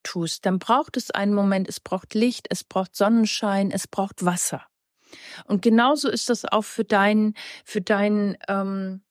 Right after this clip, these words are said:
für die Dinge, die du rausgibst. Stell dir vor, es braucht sieben bis neun Impulse, bis jemand, der dich noch gar nicht kennt, auf dich und dein Angebot aufmerksam wird. Dann braucht es nochmal weitere Impulse,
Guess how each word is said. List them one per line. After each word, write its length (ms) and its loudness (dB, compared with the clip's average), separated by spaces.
für 140 2
die 180 2
Dinge, 260 6
die 140 0
du 100 2
rausgibst. 760 0
Stell 160 2
dir 160 2
vor, 300 2
es 160 -4
braucht 280 -2
sieben 280 4
bis 180 0
neun 200 4
Impulse, 600 0
bis 380 -2
jemand, 420 4
der 120 4
dich 180 2
noch 220 2
gar 180 2
nicht 240 -4
kennt, 340 4
auf 160 -4
dich 300 2
und 100 4
dein 220 2
Angebot 440 2
aufmerksam 720 -2
wird. 340 -14
Dann 80 -4
braucht 280 -8
es 120 -8
nochmal 320 2
weitere 360 2
Impulse, 600 -4